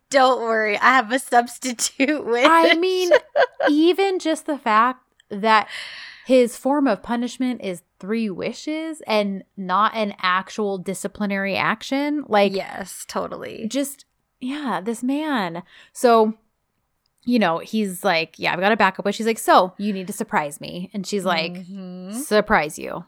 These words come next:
Speaker 2: And he's like, "Yes,
Speaker 1: <laughs>
Speaker 2: just show up at my house one night."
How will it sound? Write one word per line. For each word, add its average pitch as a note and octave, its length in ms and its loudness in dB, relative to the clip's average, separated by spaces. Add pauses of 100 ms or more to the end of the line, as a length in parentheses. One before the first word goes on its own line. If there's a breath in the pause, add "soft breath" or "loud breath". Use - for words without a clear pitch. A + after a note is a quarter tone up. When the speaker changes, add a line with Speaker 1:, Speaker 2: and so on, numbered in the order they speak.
Speaker 2:
And G3 100 -10
he's G3+ 120 -4
like, G#3 160 -2
"Yes, - 360 4 (180)
Speaker 1:
<laughs> - 180 -20
Speaker 2:
just A3 240 4
show G#3 240 6
up A#3 140 4
at G#3 80 2
my A3+ 100 2
house A#3 280 -2
one D#3+ 160 -6
night." - 300 -10